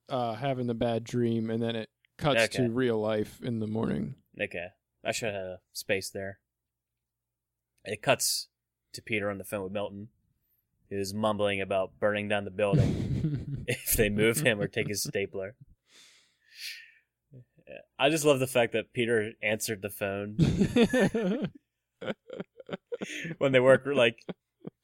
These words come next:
Speaker 2: two feet away from each other.
Speaker 1: Yeah.
Speaker 2: Oh, man. And, uh,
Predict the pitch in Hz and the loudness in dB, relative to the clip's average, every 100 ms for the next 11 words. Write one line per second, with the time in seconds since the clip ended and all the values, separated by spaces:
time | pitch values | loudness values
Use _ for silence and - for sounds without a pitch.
0 | - - 151 - 139 127 123 123 131 131 | -16 0 0 2 2 4 4 2 -4 0
1 | 127 127 143 143 147 _ _ _ - 127 | 2 4 2 0 -6 _ _ _ -4 2
2 | 127 123 110 110 107 104 104 _ _ 127 | 2 2 -2 -4 -4 -6 -12 _ _ -8
3 | 113 160 110 110 113 117 | 0 0 2 -2 -4 -8